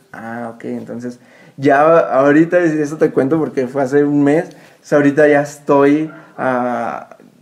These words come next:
sí generando, o sea, realmente con resultados, y digo, "Bueno, ahora ya me pongo metas",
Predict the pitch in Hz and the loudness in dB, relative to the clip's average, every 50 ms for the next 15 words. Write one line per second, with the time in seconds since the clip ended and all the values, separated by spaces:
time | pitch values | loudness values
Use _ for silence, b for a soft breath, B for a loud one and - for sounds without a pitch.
0 | _ _ - - 156 160 160 214 208 170 147 147 165 214 214 170 143 117 127 127 | _ _ -6 0 0 2 2 2 2 2 4 2 2 2 0 -2 -6 -4 -2 -2
1 | 123 123 135 147 160 165 165 165 175 170 175 151 143 139 139 147 131 123 165 156 | 0 0 0 2 2 0 0 -2 -4 -2 -2 -4 -4 -4 -8 -10 -4 0 0 0
2 | 147 139 131 123 120 113 117 123 131 120 - b b b b b b b b b | 0 -2 -8 -8 -8 -8 -8 -8 -10 -12 -14 b b b b b b b b b
3 | _ - 120 120 127 135 139 139 135 135 143 143 - 143 139 139 139 143 143 139 | _ -4 -2 0 0 2 2 2 2 2 0 -2 -4 -4 -4 -2 0 2 2 0
4 | 139 139 147 147 160 - | 0 0 -2 -4 -4 -8